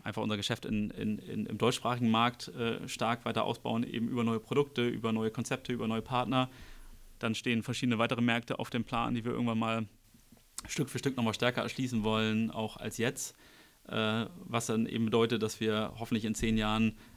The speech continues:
vielleicht nicht nur eine Schule in Ghana be-, äh, unterstützen und, und, äh, mitgestalten können, sondern vielleicht, äh, drei, vier, fünf oder sechs.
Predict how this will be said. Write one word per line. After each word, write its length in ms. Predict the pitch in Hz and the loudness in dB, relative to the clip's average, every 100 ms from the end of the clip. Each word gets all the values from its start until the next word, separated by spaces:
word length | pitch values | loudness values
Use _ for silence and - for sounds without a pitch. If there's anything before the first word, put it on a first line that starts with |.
| - | -14
vielleicht 200 | - 110 | -4 -2
nicht 120 | 123 | 0
nur 100 | 120 | 0
eine 160 | 110 131 | 2 2
Schule 240 | 131 131 | 4 4
in 80 | 123 | 4
Ghana 260 | 113 117 117 | 4 4 2
be-, 840 | 110 104 107 104 - 107 113 110 | 0 -4 -8 -8 -8 -4 -2 -2
äh, 40 | - | 0
unterstützen 640 | 120 - 135 - 123 120 | 0 0 0 2 4 4
und, 260 | 120 113 - | 2 0 0
und, 340 | 117 113 - | -2 -2 -4
äh, 100 | 113 | -2
mitgestalten 500 | 117 - 120 113 110 | 0 0 0 2 2
können, 180 | 120 110 | 0 0
sondern 200 | 110 107 | 0 -2
vielleicht, 360 | - 107 101 - | -2 -4 -4 -6
äh, 260 | 107 107 | -4 -2
drei, 240 | 107 113 110 | -2 0 -2
vier, 240 | - 110 | -2 -2
fünf 240 | - 120 | 2 0
oder 140 | - 110 | 2 0
sechs. 360 | 117 147 - | 0 -2 -6